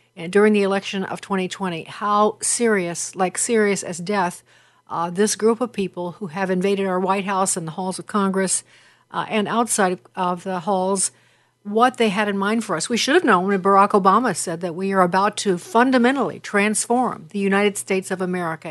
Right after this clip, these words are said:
And indeed, they were, and indeed, they have been. Our next guest has written this really comprehensive,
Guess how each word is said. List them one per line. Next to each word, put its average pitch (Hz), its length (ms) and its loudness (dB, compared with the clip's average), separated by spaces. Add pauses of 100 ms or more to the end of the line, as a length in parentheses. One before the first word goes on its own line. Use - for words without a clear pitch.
(100)
And 185 160 -4
indeed, 202 500 0 (320)
they 208 280 0
were, 233 420 2 (240)
and 190 160 0
indeed, 190 340 2
they 185 120 2
have 190 280 2
been. 165 300 0 (420)
Our 214 140 2
next 220 300 0
guest 190 260 -2
has 196 220 -6
written 196 400 -4
this 190 320 -2
really 214 400 -2
comprehensive, 202 1120 -4